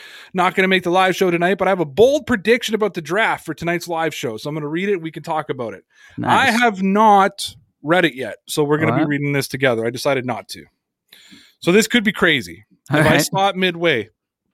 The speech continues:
Speaker 1: But he says, "The Patriots will trade up within the top ten to draft wide receiver Devontae Smith. Reasons
Speaker 2: Hmm.
Speaker 1: being, B B has hit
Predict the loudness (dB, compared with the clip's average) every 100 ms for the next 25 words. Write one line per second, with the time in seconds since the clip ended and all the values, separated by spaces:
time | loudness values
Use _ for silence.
0 | _ _ _ _ _ -4 0 2 0 2
1 | 4 4 2 -2 0 -4 0 0 2 -2
2 | -6 -6 -6 -6 -4 -4 -4 -6 -6 -10
3 | -6 -2 -2 -4 -8 -2 -2 -2 -8 -6
4 | -4 -6 -8 -4 -4 -2 -2 -4 -4 -6
5 | -2 -2 -4 -16 _ _ -20 -20 -16 -2
6 | 2 2 0 0 2 2 0 _ _ _
7 | -20 _ _ -6 0 2 2 0 2 0
8 | -2 0 0